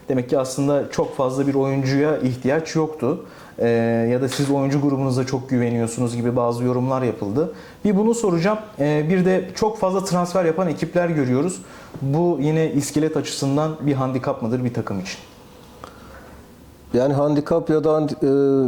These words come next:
Speaker 2: e, şimdi şöyle anlatayım. Önce kendi takımımızla ilgili yapılan yorumların bir bö-, büyük bölümüne katılıyorum. Gerçekten biz çok oyuncuya ihtiyaç duymadık ki ben,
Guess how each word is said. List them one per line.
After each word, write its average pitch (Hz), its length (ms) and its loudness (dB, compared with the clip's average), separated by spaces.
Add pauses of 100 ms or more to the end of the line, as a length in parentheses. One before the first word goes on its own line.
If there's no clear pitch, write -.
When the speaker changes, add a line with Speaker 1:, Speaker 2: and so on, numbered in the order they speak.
(120)
Speaker 2:
e, 107 40 -8
şimdi 127 260 0
şöyle 143 500 2
anlatayım. 117 460 2
Önce 120 220 2
kendi 120 280 0
takımımızla 123 560 2
ilgili 117 240 2
yapılan 127 380 2
yorumların 127 520 2
bir 127 60 4
bö-, 120 220 2 (100)
büyük 117 420 2
bölümüne 113 380 2
katılıyorum. 120 600 0 (380)
Gerçekten 113 680 2
biz 110 220 -2
çok - 340 -4 (180)
oyuncuya 107 420 2
ihtiyaç 117 440 0
duymadık 120 400 0
ki 104 160 0
ben, 117 220 2